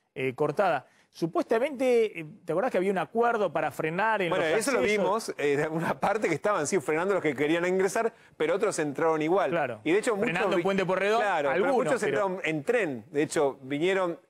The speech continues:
Speaker 2: muchos en el ferrocarril Sarmiento y hubo una columna que fue desde Once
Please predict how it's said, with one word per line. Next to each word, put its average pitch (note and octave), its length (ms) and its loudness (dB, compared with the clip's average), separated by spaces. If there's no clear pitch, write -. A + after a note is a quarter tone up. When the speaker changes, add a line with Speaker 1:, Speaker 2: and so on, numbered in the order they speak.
Speaker 2:
muchos E3 500 -2
en C#3+ 160 -2
el C#3 80 -2
ferrocarril D3+ 540 0
Sarmiento G3 800 0
y C#3+ 180 -2
hubo D3 640 0
una F3 460 0
columna G3 640 0
que D#3 140 -2
fue F3 200 0
desde E3+ 300 4
Once F#3 720 0